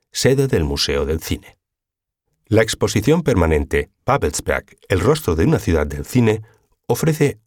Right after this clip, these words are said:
un interesante panorama sobre la historia de los famosos estudios filmográficos del barrio de Potsdam-Babelsberg. Son los estudios de cine más antiguos del mundo. Desde mil novecientos once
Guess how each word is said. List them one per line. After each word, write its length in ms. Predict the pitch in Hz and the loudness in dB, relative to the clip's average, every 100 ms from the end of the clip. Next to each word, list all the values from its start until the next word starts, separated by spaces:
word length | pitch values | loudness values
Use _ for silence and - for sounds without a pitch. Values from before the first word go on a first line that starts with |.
| - | -4
un 140 | 180 | 0
interesante 580 | 190 156 82 - 78 78 | 0 0 -2 0 0 0
panorama 500 | - 73 71 80 90 | -2 -2 0 0 0
sobre 300 | - 87 78 | 0 -2 0
la 120 | 71 | -2
historia 380 | 67 - 104 135 | -2 -2 0 0
de 80 | 92 | 0
los 160 | 71 - | -2 -2
famosos 460 | 73 113 151 139 | 0 0 0 -2
estudios 460 | 135 - 76 - - | -2 -2 -4 -4 0
filmográficos 840 | 143 95 - 76 85 78 80 - - _ | 0 0 0 -2 -2 -2 -2 -2 -10 _
del 220 | - 82 76 | -2 -2 0
barrio 280 | 110 143 | 2 2
de 120 | 127 117 | 0 -2
Potsdam-Babelsberg. 1160 | - - - 78 107 95 69 - 67 - _ _ _ _ _ _ _ _ - | -4 -4 -4 -2 0 -2 -2 -6 -6 -10 _ _ _ _ _ _ _ _ -6
Son 240 | - 76 | -2 0
los 160 | 78 - | 0 -2
estudios 440 | - 78 73 78 | -2 -4 -4 -4
de 80 | 104 | -4
cine 340 | - 69 69 - | -4 -6 -8 -4
más 280 | 85 76 - | -2 0 0
antiguos 440 | 80 82 73 67 | 0 -2 -4 -2
del 120 | 87 | 2
mundo. 360 | 117 107 - _ _ _ _ _ _ _ _ _ - | 4 2 -2 _ _ _ _ _ _ _ _ _ -2
Desde 300 | 104 101 104 | 0 2 0
mil 180 | 175 190 | 2 2
novecientos 560 | 98 78 80 - 82 | 2 2 -2 0 0
once 360 | 117 117 120 | 0 0 -2